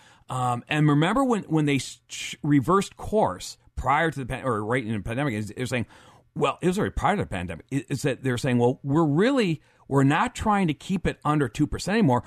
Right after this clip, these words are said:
We're willing to let it float above two for a while until we get everybody back to work and through the, all these, you know, economic issues we're working through." So I guess we're there. Remember, 'cause, 'cause we kept asking,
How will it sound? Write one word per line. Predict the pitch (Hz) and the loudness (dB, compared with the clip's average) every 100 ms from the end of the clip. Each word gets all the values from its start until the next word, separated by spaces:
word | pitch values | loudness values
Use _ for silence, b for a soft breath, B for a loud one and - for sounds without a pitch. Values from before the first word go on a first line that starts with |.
| B | B
We're | 147 151 | 0 2
willing | 127 156 208 262 247 | 2 2 2 2 2
to | 202 | 0
let | 147 147 | 0 -2
it | 147 | -2
float | - - 156 208 220 - | -8 -10 -2 2 2 0
above | 156 120 120 131 - | -2 0 0 0 -4
two | - 294 226 95 - b | -6 -2 -2 -4 -14 b
for | - 135 151 | -2 2 2
a | 175 | 2
while | 180 240 240 98 - - b b | 2 2 0 -4 -10 -20 b b
until | 147 139 - 151 170 175 | -2 -2 -2 0 0 2
we | 165 | 0
get | 139 135 | 0 -2
everybody | - 135 127 147 147 | -2 0 2 2 2
back | 117 123 - | 0 -4 -4
to | |
work | 113 107 107 113 | -4 -2 -2 -2
and | 117 - | -4 -2
through | 107 117 | -4 -4
the, | 110 107 | -4 -6
all | 107 101 98 | -4 -4 -4
these, | 104 104 - - | -6 -6 -10 -10
you | |
know, | 110 - | -8 -8
economic | 104 95 92 110 | -10 -10 -10 -6
issues | 170 196 131 | -6 -4 -6
we're | 95 | -8
working | 92 82 - | -12 -14 -18
through." | - - _ b b b b b | -20 -20 _ b b b b b
So | - 170 165 | -2 2 2
I | 160 | 0
guess | 151 175 254 - | -2 -2 -2 -2
we're | 160 190 196 | 0 2 2
there. | 151 160 277 160 | 0 -2 0 2
Remember, | 131 190 269 208 | 2 2 0 -2
'cause, | 190 147 B B | -4 -4 B B
'cause | - 143 | 0 4
we | 160 | 2
kept | - 214 - | 2 -2 -2
asking, | 170 202 277 - 156 139 | 0 0 0 0 2 2